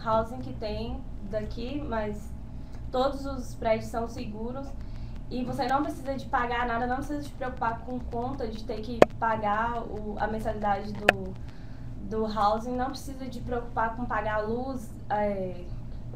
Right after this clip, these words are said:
gás ou água, não precisa de preocupar com isso. Tem alguns quartos que são single, outros quartos que são duplos, você vai ter que dividir quarto com alguém,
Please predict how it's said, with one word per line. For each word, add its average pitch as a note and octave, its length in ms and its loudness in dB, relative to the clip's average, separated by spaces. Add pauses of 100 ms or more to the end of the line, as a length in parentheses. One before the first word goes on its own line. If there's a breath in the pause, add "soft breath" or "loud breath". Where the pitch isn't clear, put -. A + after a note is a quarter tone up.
(200)
gás A#3 480 4
ou A3 160 2
água, A3 340 4
não B3 120 0
precisa C4 300 -2
de B3+ 120 -4
preocupar A3+ 500 -2
com B3+ 140 -2
isso. A#3 280 -4 (640 loud breath)
Tem C#4+ 140 6
alguns C4+ 340 6
quartos A#3 360 2
que B3 160 -6
são B3+ 260 0
single, C#4+ 760 -2 (220)
outros B3 320 0
quartos A#3 300 0
que B3+ 120 -4
são A3+ 520 0 (340)
duplos, B3+ 360 -4
você B3+ 60 -4
vai A#3 100 -4
ter A3+ 120 -4
que A#3+ 120 -4
dividir A#3 340 -4
quarto A3+ 320 2
com A3+ 160 -4
alguém, G#3+ 500 -2